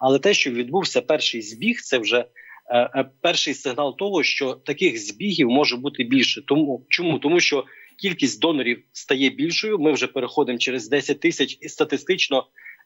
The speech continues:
е, їх вже може бути більше. І кількість запитів ми отримуємо від лікарень, знову ж таки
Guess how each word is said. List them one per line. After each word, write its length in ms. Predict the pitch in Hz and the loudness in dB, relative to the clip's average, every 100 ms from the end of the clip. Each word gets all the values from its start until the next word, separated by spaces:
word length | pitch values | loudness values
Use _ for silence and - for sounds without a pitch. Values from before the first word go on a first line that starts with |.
| - | -4
е, 180 | 131 127 - | -4 -4 -6
їх 220 | 147 180 | 0 2
вже 160 | 131 143 | 2 0
може 240 | 139 131 | -2 -2
бути 260 | 127 131 117 | -4 -4 -2
більше. 460 | 123 165 - 226 - - _ - | 0 0 0 -2 -6 -20 _ -6
І 120 | 190 | -6
кількість 720 | 143 220 202 165 143 - - _ | -2 -2 0 2 2 0 -20 _
запитів 760 | 139 - 196 226 196 - 180 131 | -4 0 2 0 -4 -4 -2 2
ми 140 | 180 | 4
отримуємо 580 | 160 139 175 170 147 123 | 2 0 0 0 0 -2
від 240 | 120 123 | -6 -4
лікарень, 460 | 120 135 156 151 131 | -4 0 2 2 -2
знову 260 | - 175 | -2 -2
ж 80 | 165 | -2
таки 380 | 127 - 127 120 | -6 -4 -2 -4